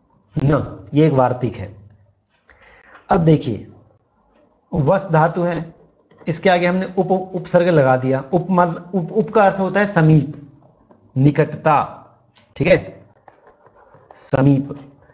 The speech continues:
तो वैकुंठ के समीप रहते हैं यदि हम बोलेंगे तो भी उसका वही अर्थ होगा, वैकुंठ के समीप रहते हैं। तो उपवसति, उप उपसर्ग के साथ वस धातु का प्रयोग है तो आधार की, अ, जो है कर्म संज्ञा हो जाएगी।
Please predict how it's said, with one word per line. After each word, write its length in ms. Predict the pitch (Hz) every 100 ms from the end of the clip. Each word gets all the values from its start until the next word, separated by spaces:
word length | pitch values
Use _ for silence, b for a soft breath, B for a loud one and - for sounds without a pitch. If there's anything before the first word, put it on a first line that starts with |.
| b b b _
तो 160 | 208 214
वैकुंठ 500 | 156 151 190 196 196
के 120 | 202
समीप 420 | - 165 190 202
रहते 260 | 185 170 185
हैं 80 | 190
यदि 120 | 175
हम 140 | 190
बोलेंगे 340 | 180 185 196 190
तो 180 | 170
भी 160 | 147 165
उसका 240 | 160 -
वही 200 | 151 151
अर्थ 180 | 165 160 165
होगा, 240 | 156 151
वैकुंठ 400 | 131 123 143 139
के 120 | 139
समीप 340 | 143 135 151 147
रहते 260 | 147 -
हैं। 200 | 160 131
तो 80 | 151
उपवसति, 1000 | - 160 165 139 139 170 180 156 - - b b -
उप 180 | 160 165
उपसर्ग 460 | 151 175 156 160
के 80 | 156
साथ 440 | 139 135 143 -
वस 260 | 117 147 151
धातु 240 | 151 143 147
का 100 | 143
प्रयोग 280 | 143 143
है 80 | 147
तो 100 | 147
आधार 320 | 135 123 135
की, 360 | 143 185 247 - B B B
अ, 140 | - 127 123 123 123 117
जो 160 | 120
है 100 | 131
कर्म 240 | 127 143 151
संज्ञा 300 | 151 151 147
हो 120 | 135
जाएगी। 300 | 131 120